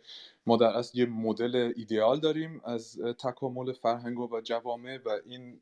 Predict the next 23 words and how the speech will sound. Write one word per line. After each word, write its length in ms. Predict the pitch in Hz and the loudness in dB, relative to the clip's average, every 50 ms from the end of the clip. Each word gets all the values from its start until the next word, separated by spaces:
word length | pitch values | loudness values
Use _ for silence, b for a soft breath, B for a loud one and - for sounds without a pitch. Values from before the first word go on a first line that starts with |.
| _ - | _ -6
امکان 420 | 123 117 110 - 139 147 151 143 | -6 -6 -4 0 0 2 2 2
نداره 300 | 135 123 117 104 98 101 | -2 -2 -2 -4 -4 -6
که 140 | - - 113 | -8 -10 -8
یک، 340 | 107 110 123 117 - - _ B B B B B B B B B B - | -6 -6 -6 -8 -8 -14 _ B B B B B B B B B B -2
اه، 460 | 107 107 107 104 104 98 95 104 98 | 0 0 2 2 0 -2 -2 -4 -4
فرهنگی 560 | - - 101 104 101 107 120 123 127 123 123 | 0 2 2 2 4 2 0 -2 -2 -2 -4
مثلاً 420 | 110 104 104 - 107 107 113 110 - | -4 -6 -6 -4 -4 -4 -6 -8 -12
تو 320 | - 110 101 95 87 62 - - 64 - - | -8 -6 -6 -6 -6 -8 -14 -16 -8 0 6
قدیم 500 | 117 110 104 - 113 120 120 120 117 _ _ _ - - _ - | 6 6 6 6 4 2 2 2 -2 _ _ _ -20 -20 _ -4
یه 80 | 120 117 | -4 -4
خورده 240 | - 120 107 104 110 | -2 -2 -6 -6 -4
شاید 240 | 110 - 113 110 - | -2 -2 -2 -2 -4
مثلاً 240 | 90 90 - 110 113 | -8 -10 -8 -8 -8
پیشرفته 460 | 110 117 104 - 110 98 - - 98 | -8 -8 -4 -2 -2 -2 -2 -4 -4
تر 240 | - - 123 131 127 | 2 4 6 6 6
بوده 180 | 107 101 98 98 | 4 2 -4 -4
باشه 280 | 87 95 95 - 104 | -4 -6 -8 -6 -6
از 160 | 95 92 - - | -8 -8 -8 -10
اونی 140 | 107 104 | -12 -12
که 220 | 98 - 101 - 92 | -10 -10 -10 -8 -8
الان 220 | 92 90 90 82 | -8 -8 -10 -12
هستش 540 | 92 95 87 - - - - 120 127 - - - | -12 -14 -14 -14 -8 -4 -2 0 0 0 0 2
و 200 | 104 104 101 | 2 4 2